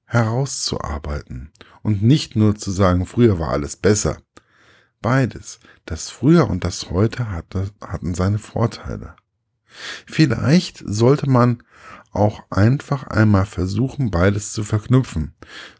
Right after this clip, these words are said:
so wie es die Autorin auch in dem Buch gemacht hat. Mich hat es inspiriert und ich hoffe, dass es anderen Menschen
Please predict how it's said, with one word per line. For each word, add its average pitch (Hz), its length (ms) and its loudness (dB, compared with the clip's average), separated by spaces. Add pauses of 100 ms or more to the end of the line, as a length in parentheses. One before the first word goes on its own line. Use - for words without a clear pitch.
so 101 320 -2
wie 101 100 4
es 101 200 0
die - 140 -4
Autorin 101 840 2 (340)
auch 110 460 2
in 101 240 2
dem 90 240 0
Buch 87 400 -10
gemacht 104 500 0
hat. - 360 -16 (500)
Mich 95 260 0
hat 104 200 0
es - 80 -4
inspiriert 110 840 0 (340)
und 104 200 0
ich - 200 -8
hoffe, 135 400 2 (380)
dass 104 400 0 (160)
es - 300 -10
anderen 110 560 4
Menschen 90 580 -2